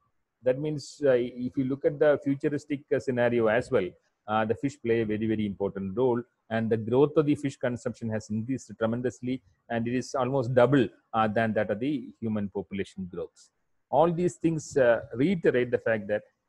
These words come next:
fish is a very important, uh, component as far as food is concerned, food security is concerned, nutritional security is concerned.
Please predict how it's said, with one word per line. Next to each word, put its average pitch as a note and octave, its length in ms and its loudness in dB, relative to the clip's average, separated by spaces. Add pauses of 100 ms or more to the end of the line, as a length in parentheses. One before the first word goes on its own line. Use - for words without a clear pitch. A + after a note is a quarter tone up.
fish C#3 200 -6
is B2 140 -4
a B2 60 4
very B2 180 -2
important, A2 600 -2
uh, G#2 120 2
component G2 560 -4 (100)
as G#2 140 -10
far G2 120 -8
as F#2+ 120 -8
food B2+ 160 -8
is B2+ 140 -4
concerned, A2+ 420 -6 (280)
food A2+ 140 -8
security B2 540 -2
is A2 100 -6
concerned, G#2 460 -8 (160)
nutritional C3 380 -2
security E2+ 480 -10
is - 100 -20
concerned. - 340 -20